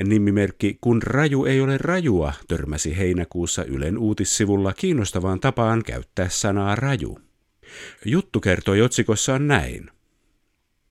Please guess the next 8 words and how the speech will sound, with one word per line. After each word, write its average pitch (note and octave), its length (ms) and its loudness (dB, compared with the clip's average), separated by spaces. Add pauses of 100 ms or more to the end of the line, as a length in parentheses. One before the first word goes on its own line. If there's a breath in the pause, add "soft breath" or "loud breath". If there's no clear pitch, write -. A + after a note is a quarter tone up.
(400 soft breath)
Harvinaisen C#2 1400 -2 (320)
raju G#2 600 4 (480)
sähkökatko - 1400 0 (400)
sulatti G2 920 0 (280 soft breath)
Joensuun G2 1080 2 (280)
Prisman F#2 720 0 (680 soft breath)
kaikki A#2 840 0 (300)
kylmätuotteet. C#2+ 1400 -2